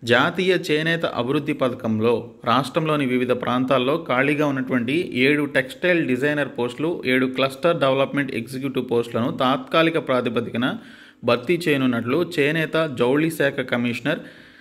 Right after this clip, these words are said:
అలాగే సెలక్షన్ కమిటీ చైర్మన్ ఎంఎం నాయక్ సోమవారం ప్రకటించారు. ఈ పోస్టులు బనగానపల్లె, నంద్యాల జిల్లా, అలాగే మురుమండ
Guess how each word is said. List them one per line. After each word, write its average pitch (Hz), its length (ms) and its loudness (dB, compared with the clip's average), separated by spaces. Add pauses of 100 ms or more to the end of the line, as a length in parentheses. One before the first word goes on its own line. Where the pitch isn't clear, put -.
(340)
అలాగే 147 220 4 (120)
సెలక్షన్ 165 420 2
కమిటీ 151 300 0 (140)
చైర్మన్ 135 480 0
ఎంఎం 151 220 0 (100)
నాయక్ 131 260 2 (100)
సోమవారం 131 460 2
ప్రకటించారు. 117 560 0 (160)
ఈ 127 40 2 (100)
పోస్టులు 165 380 2 (1600)
బనగానపల్లె, 156 800 2 (280)
నంద్యాల 147 340 4 (100)
జిల్లా, 139 220 2 (200)
అలాగే 131 300 2 (680)
మురుమండ 165 540 2